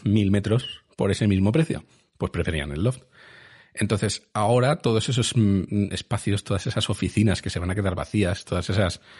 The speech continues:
grandes megacorporaciones que están enviando a gente a teletrabajo, que, que ahora no solo es teletrabajo porque sí, sino que además semi-necesario y además puedes acceder a cierto talento que antes era casi imposible, que bueno, yo tenía que acceder al talento que me podía permitir dentro de mi zona, gente que quisiera venir a trabajar a la oficina.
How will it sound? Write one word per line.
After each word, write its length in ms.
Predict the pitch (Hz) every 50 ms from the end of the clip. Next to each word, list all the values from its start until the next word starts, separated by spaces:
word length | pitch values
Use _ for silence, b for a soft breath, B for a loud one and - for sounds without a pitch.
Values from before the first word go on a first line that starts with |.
| B B B B
grandes 400 | 104 101 90 92 95 92 - -
megacorporaciones 840 | 98 90 85 82 - - 82 82 - 85 78 - - 92 90 87
que 80 | - -
están 200 | - - 87 82
enviando 360 | 85 90 92 87 90 87 85
a 60 | 80
gente 240 | - - 98 90 87
a 60 | 85
teletrabajo, 580 | 82 80 78 78 - 78 82 104 - - 107 104
que, 320 | - - 80 78 78 - _ b b b b b
que 80 | - 98
ahora 180 | 90 - 160
no 140 | 143 127 123
solo 280 | - - 156 123 120 117
es 120 | 110 -
teletrabajo 580 | - 113 104 98 98 95 104 104 - 113 104 -
porque 400 | - 95 92 90 - - - 85
sí, 220 | - - 147 147
sino 240 | 147 120 101 95 -
que 80 | - 87
además 340 | 85 92 98 95 - - B B B B B B B B
semi-necesario 840 | B - 110 95 90 90 87 85 - - - - 104 107 107 101 92
y 80 | 87
además 380 | 87 82 80 85 98 104 - - B B B B B B B B
puedes 320 | - 104 98 92 87 - -
acceder 420 | - 98 - - 95 90 101 104 101
a 60 | -
cierto 280 | - 117 110 - 107
talento 320 | 95 92 98 110 107 104 92
que 60 | 87
antes 200 | 90 92 90 -
era 120 | 98 95 90
casi 180 | - - -
imposible, 420 | 82 - - - 147 170 165 139 -
que 120 | - 76
bueno, 280 | 85 101 127 175 208 - - -
yo 380 | - 107 120 - 85 95 82 82
tenía 260 | 95 90 92 87 82
que 80 | 85 80
acceder 380 | 80 82 - - 90 90 92
al 100 | 90 92
talento 320 | - 95 98 101 95 113 113
que 80 | 123
me 140 | 107 95 87
podía 420 | - - 80 82 87 90 92 95
permitir 560 | - 98 92 90 92 92 - - 104 107 113 113
dentro 320 | 110 104 98 - 95 87
de 80 | 82 76
mi 100 | 73 -
zona, 320 | - - 175 185 - - 101
gente 280 | - 95 90 95 98
que 120 | 87 87 85
quisiera 320 | 90 85 - - 98 117
venir 260 | 131 120 107 98 85
a 40 | 82
trabajar 320 | - - 82 82 - 92 85
a 20 |
la 40 | 85
oficina. 300 | - - 139 180 -